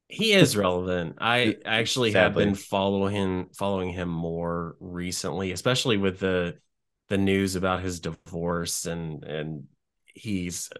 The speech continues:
Speaker 1: now against no-fault marriages, which is essentially if one party in the marriage wants to get divorced, they don't need a reason. They can just get divorced. And he thinks this is a bad idea. He thinks that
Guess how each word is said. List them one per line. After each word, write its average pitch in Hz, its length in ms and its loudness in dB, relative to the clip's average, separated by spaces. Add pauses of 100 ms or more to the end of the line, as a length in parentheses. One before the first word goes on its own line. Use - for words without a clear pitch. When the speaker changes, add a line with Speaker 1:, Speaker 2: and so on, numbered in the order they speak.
(120)
Speaker 1:
now 92 540 0
against 90 520 -2
no-fault 90 500 -4
marriages, 87 720 -6
which 87 220 -8
is 82 240 -8
essentially 85 840 -6 (460)
if 92 380 0 (540)
one 92 640 2
party 101 480 4
in 95 100 4
the 95 60 2
marriage 113 400 2
wants 95 240 -2
to 95 100 -8
get 95 220 -2
divorced, 120 580 2
they 87 140 -2
don't 90 260 0 (180)
need 90 280 -6
a 87 40 -4
reason. 135 380 2
They 92 100 0
can 87 160 -4
just 87 220 -6
get 92 220 -6
divorced. 98 480 0
And 85 160 -2
he 87 100 -4
thinks 85 260 -8
this 80 220 -10
is 82 140 -10
a 80 80 -8
bad 82 260 -6
idea. 90 640 0 (320)
He 82 160 -6
thinks 82 400 -6
that 85 320 -2